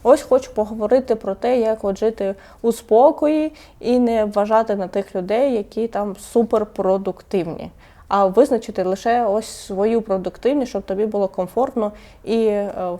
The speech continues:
тебе була мотивація вставати зранку і робити ненависні, ненависні вправи. І якщо на чистоту, я не вважаю себе продуктивною людиною, я можу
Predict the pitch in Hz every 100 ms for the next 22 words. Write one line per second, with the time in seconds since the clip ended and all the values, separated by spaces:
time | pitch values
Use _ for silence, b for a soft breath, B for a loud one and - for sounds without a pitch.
0 | - 220 226 202 185 220 220 - _ _
1 | _ - 196 254 254 240 214 196 - 202
2 | 233 320 - 220 202 202 - 208 214 208
3 | 208 185 202 240 262 247 202 190 190 220
4 | 220 190 - - - - _ - 196 202
5 | 220 220 214 196 - 202 196 190 190 -
6 | B B 202 190 214 208 - 196 196 -
7 | - 156 147 - 254 254 247 247 294 269
8 | 262 262 262 262 339 392 254 285 269 233
9 | 226 262 240 202 208 202 196 202 220 -
10 | 240 220 208 208 226 339 349 240 208 226
11 | 233 233 269 254 233